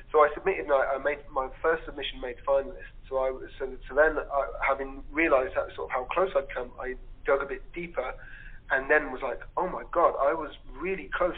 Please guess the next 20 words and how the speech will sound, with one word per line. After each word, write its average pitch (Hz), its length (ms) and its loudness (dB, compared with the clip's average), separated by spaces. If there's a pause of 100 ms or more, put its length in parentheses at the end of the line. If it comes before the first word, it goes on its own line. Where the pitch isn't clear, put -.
(120)
to - 80 -14
this - 240 -8
extremely 143 960 -8 (460)
incredible 143 640 0
opportunity." - 720 -6 (500)
Um, 127 460 -2 (260)
so 156 80 6
I 147 80 2
submitted 175 300 -2
again, 135 340 -2 (460)
and 135 100 -2
I 131 80 -4
got 131 240 0
an 131 80 -6
honourable 135 320 -4
mention, 135 480 -4 (380)
and 127 160 -4
then 131 340 -2 (1200)
I, 123 600 4 (680)
um, 131 680 2